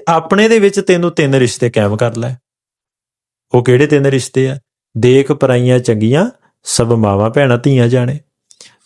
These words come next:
ਤੂੰ ਮਾਂ ਭੈਣ ਧੀ ਸਮਝ ਕੇ ਦੇਖ ਲੈ, ਤੂੰ ਪਰਾਈ ਸਮਝ ਕੇ ਦੇਖ ਹੀ ਨਾ।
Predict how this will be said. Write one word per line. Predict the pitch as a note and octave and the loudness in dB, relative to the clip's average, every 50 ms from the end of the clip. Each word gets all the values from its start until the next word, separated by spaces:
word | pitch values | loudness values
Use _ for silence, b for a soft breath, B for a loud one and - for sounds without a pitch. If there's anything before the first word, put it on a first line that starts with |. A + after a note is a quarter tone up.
| _ - | _ 0
ਤੂੰ | D3+ D3+ | 2 2
ਮਾਂ | D3 C#3 C3 C3 C#3 D3 | 4 2 2 2 0 0
ਭੈਣ | C#3+ - E3+ D3+ C3+ C3+ C#3 - | 0 0 0 0 0 0 0 0
ਧੀ | D3+ C#3 A#2 | 0 0 0
ਸਮਝ | - - A#2 B2+ C3 | 0 0 -2 -2 -2
ਕੇ | D3 E3+ | -2 -2
ਦੇਖ | D#3+ D3+ C#3+ C3+ - C3+ | 0 0 0 -2 -2 -4
ਲੈ, | C#3+ | -4
ਤੂੰ | C#3 - D#3+ D3 | -2 -2 0 0
ਪਰਾਈ | - D#3 C#3+ C#3+ D3+ | 2 2 2 2 2
ਸਮਝ | - C#3+ C#3+ D3+ D#3 | 0 0 -2 -2 -2
ਕੇ | D#3 E3+ | -2 0
ਦੇਖ | D#3+ D3 C#3+ C#3+ C#3 | 0 2 2 0 0
ਹੀ | D3+ E3+ | -2 -4
ਨਾ। | D#3+ D3+ C#3+ | -4 -4 -8